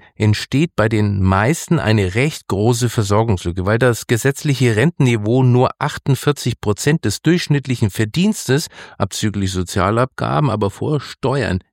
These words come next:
liegt. Und die Tendenz ist sinkend. Das lesen wir ja jeden Tag in der Zeitung. Um dir vielleicht mal ein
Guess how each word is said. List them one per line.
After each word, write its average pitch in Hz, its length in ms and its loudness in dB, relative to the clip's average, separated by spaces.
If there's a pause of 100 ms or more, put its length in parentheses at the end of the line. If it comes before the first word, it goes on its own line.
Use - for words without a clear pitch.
liegt. 95 400 -4 (360)
Und 107 220 2
die 104 100 -2
Tendenz 101 580 0
ist 95 200 -4
sinkend. 95 420 -2
Das - 400 -6
lesen 101 340 0
wir 95 140 2
ja 92 160 0
jeden 90 320 -2
Tag 85 260 -2
in 87 120 -4
der 90 140 -4
Zeitung. 80 500 -6 (380)
Um 123 120 4
dir 139 180 4
vielleicht - 280 -2
mal 147 100 4
ein 120 140 0